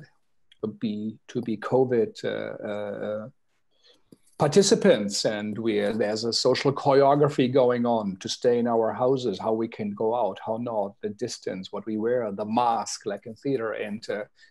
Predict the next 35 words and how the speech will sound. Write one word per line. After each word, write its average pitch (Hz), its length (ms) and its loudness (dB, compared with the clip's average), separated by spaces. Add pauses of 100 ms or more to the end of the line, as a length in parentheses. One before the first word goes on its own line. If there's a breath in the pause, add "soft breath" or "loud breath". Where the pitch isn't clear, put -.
(120)
we 127 200 0
experiencing 127 800 -2
it 110 200 -10
all 120 280 -2
in 117 120 -4
a 110 40 -4
very 120 300 0
different 113 340 -4
way. 110 180 -2
We 104 220 -8
had 110 160 -6 (140)
just - 340 -10 (400 soft breath)
this 120 220 -2
week 107 160 0
calls 107 420 -4
from, 95 300 -10
uh, 107 140 -12
Hungary, 131 580 2
this 107 260 -6
g-, 107 100 -6 (120)
disastrous 123 640 -4
situation, 104 760 -6
uh, 101 240 -10 (720)
uh, 113 180 -10
where 113 200 -8
people 110 320 -8
were 104 160 -6
forced, - 480 -8
sixty 127 300 -6
percent 110 260 -6
of 107 80 -8
people 110 180 -8
had 104 140 -10
to - 120 -18
force - 420 -8